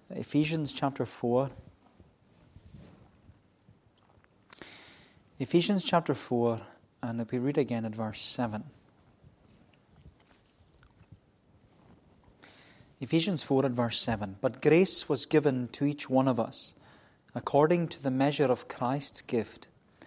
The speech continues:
Therefore it says in Psalm sixty-eight, "When he ascended on high, he led a host of captives, and he gave gifts to men." In saying he ascended, what does it mean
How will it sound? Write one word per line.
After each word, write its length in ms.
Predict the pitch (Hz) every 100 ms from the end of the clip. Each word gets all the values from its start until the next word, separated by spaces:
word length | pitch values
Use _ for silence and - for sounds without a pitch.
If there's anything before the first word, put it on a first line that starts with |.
| - _ -
Therefore 320 | 147 165 185
it 120 | 151
says 460 | - - 123 139 139
in 120 | 110
Psalm 340 | 107 131 127 127
sixty-eight, 680 | 139 - - 113 117 139 - - - - - _ _ -
"When 140 | 139
he 80 | 156
ascended 600 | 170 - 165 165 180 175
on 140 | 165 147
high, 520 | - 120 110 104 110 - _ _ _
he 160 | - 127
led 180 | 123 123
a 80 | 120
host 440 | - 139 - -
of 200 | 120 -
captives, 760 | - 139 139 - 120 - - - - - _ _ -
and 100 | 120
he 80 | 113
gave 380 | 131 127 117
gifts 460 | - 135 - - -
to 140 | -
men." 420 | 120 113 110 110 - _ _ _ _ _ _ - - -
In 160 | 151 147
saying 400 | - 170 214 226
he 240 | 165 160 -
ascended, 800 | 151 165 - 120 117 117 - - _ _ _ _ _
what 100 | 170
does 140 | 196 175
it 120 | 139
mean 480 | 139 156 143 107